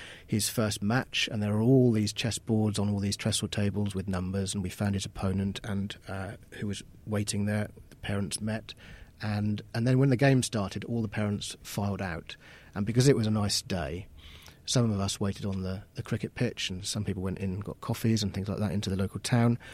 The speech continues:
And I would usually take a book with me to that kind of thing, but on that particular day I didn't. And so I was just there for the whole day with, with nothing really to entertain myself. And, and maybe because of that little seed my wife had planted all those years ago,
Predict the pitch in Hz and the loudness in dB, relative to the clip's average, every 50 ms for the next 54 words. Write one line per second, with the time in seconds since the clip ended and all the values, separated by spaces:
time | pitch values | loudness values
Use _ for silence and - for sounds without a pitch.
0 | - - - - - - - 127 139 143 143 156 - - 135 127 139 165 175 135 | -16 -16 -16 -16 -6 2 6 8 10 10 10 10 8 6 4 8 10 10 10 10
1 | 123 117 - - 127 110 107 104 147 147 - - - 104 - 101 95 92 - - | 8 4 2 0 0 0 0 2 2 2 2 2 -4 -6 -4 -4 -6 -6 -6 -8
2 | 95 87 - - - 98 92 85 - - 92 98 107 110 110 - - - - 117 | -8 -8 -8 -6 -6 -6 -6 -6 -6 -6 -6 -4 -4 -4 -6 -8 -8 -4 0 2
3 | 120 135 - - - - 147 - - 113 98 - 98 98 98 98 98 123 120 - | 4 4 2 0 -2 -2 -2 0 0 -2 -2 0 0 0 0 0 2 2 0 0
4 | 73 71 - - - - - - - - - - - 107 101 - - - 120 110 | 0 -6 -10 -12 -14 -20 -20 -20 -20 -20 -16 -8 -6 -4 -2 -2 0 0 2 2
5 | 107 107 104 101 101 - - 131 - - 101 117 117 104 87 85 87 - - - | 2 2 2 0 0 0 0 -2 -2 0 0 0 0 2 0 -2 -4 -6 -8 -6
6 | - 101 98 98 98 95 90 92 - - 110 98 98 101 113 104 90 76 76 92 | -4 -4 -2 -2 -2 -4 -4 -4 -4 -4 -2 -2 -2 -2 -2 -2 -2 -2 -4 -6
7 | 101 98 82 - 104 104 101 107 107 101 - 107 92 92 98 101 98 98 92 92 | -8 -8 -8 -8 -8 -6 -6 -4 -4 -6 -4 -6 -6 -4 -2 -2 -2 -2 -2 -4
8 | - - 92 98 95 - - - 107 101 92 85 - - 76 80 85 98 - - | -6 -4 -4 -4 -4 -4 -4 -2 -2 0 0 -2 -4 -6 -6 -6 -8 -10 -12 -16
9 | - - - - - - - - - - - 120 113 - - 123 120 127 147 151 | -20 -20 -18 -16 -16 -16 -18 -18 -14 -6 -2 -2 -2 0 2 4 10 12 12 12
10 | 156 156 - 165 156 151 135 123 123 - - 135 131 113 - - - - 147 143 | 12 12 12 10 8 8 8 6 6 6 4 2 0 2 2 4 6 8 8 8
11 | 123 113 98 90 98 95 98 95 95 95 92 - - - - - - 101 85 76 | 8 6 4 2 0 0 0 -2 -2 -2 -4 -4 -6 -10 -8 -6 -6 -6 -6 -6
12 | 92 98 - 107 107 107 101 101 101 98 98 98 107 110 104 98 - 104 101 - | -6 -8 -8 -6 -4 -2 -2 -2 -2 -2 -2 -2 -2 0 0 0 -2 -4 -2 -2
13 | 131 117 95 87 92 101 120 | 0 0 0 0 -2 -2 -4